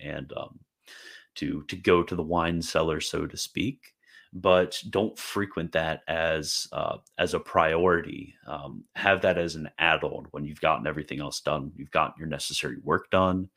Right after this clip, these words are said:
when you've gotten your prayer done, and when you've gotten your study done.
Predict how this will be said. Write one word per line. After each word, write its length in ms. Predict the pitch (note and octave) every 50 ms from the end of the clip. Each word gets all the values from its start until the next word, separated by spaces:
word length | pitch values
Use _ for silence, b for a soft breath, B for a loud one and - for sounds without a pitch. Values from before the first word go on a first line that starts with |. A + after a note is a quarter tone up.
| B B B B B
when 100 | F2 F2
you've 140 | D#2 -
gotten 260 | - E2+ D#2+ - - -
your 140 | D2 C#2+ - -
prayer 420 | - - F2 E2+ F2 F2+ F#2 F2+
done, 460 | E2+ F#2 F2+ F2+ F2+ F#2 F2+ F#2 F#2 - B B B B B B
and 120 | - E2+ E2
when 140 | E2+ E2+ E2
you've 120 | D#2+ D#2
gotten 260 | E2+ E2 D#2 A1 A#1+
your 140 | C#2+ D2 C#2+
study 420 | - - - - F#2 F2 E2 D#2
done. 300 | D2+ - - - - -